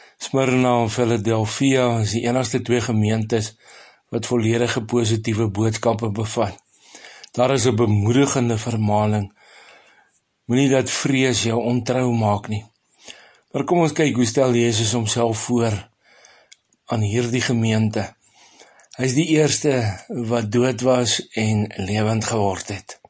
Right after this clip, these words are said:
Hy is die gekruisigde wat opgestaan het. Dit is juis wat die Jode nie wou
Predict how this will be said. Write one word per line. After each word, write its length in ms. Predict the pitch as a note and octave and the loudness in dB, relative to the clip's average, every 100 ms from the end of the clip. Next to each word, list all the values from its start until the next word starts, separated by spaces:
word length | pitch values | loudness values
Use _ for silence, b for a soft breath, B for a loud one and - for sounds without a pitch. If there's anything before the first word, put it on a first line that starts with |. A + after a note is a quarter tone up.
| _ B B B B B B B _ | _ B B B B B B B _
Hy 80 | A#2+ | -2
is 20 | B2+ | 0
die 140 | C3+ | 2
gekruisigde 800 | D3 C#3+ C3+ C3+ A#2+ B2 - B2 | 0 2 2 2 0 -2 0 0
wat 140 | A2+ G#2+ | 0 -2
opgestaan 640 | A#2+ - A#2+ - G#2+ A2 G#2 | -4 -4 -6 -2 0 0 -2
het. 140 | G2+ B B B B - | -6 B B B B -6
Dit 160 | C#3 D3 E3+ | -4 0 2
is 80 | B2+ | 2
juis 280 | B2 B2+ A2+ | 2 2 2
wat 80 | A#2 | 0
die 140 | A2+ | 2
Jode 320 | G#2 A2 A2+ | 2 2 2
nie 80 | A2+ | 0
wou 140 | G#2 | 0